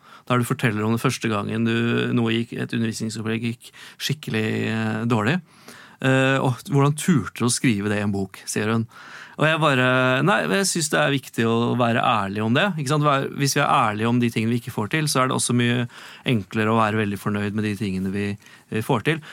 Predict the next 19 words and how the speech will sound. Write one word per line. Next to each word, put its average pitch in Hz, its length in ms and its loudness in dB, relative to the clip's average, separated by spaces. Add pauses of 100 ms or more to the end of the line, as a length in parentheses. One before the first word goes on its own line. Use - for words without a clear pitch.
(120)
Og 139 100 4
det 143 80 4
jeg 151 140 -2
tror 165 500 2
er 127 220 2
at 131 100 -4
det 143 80 2
der 117 240 2
blikkene, 120 560 -2
eller 127 160 2
den 127 160 2
holdningen, 107 640 0
at 131 160 -4
det - 80 -2
egentlig 113 400 -2
er 113 80 0
mye 117 240 2
usikkerhet 113 560 -4
da. - 120 -6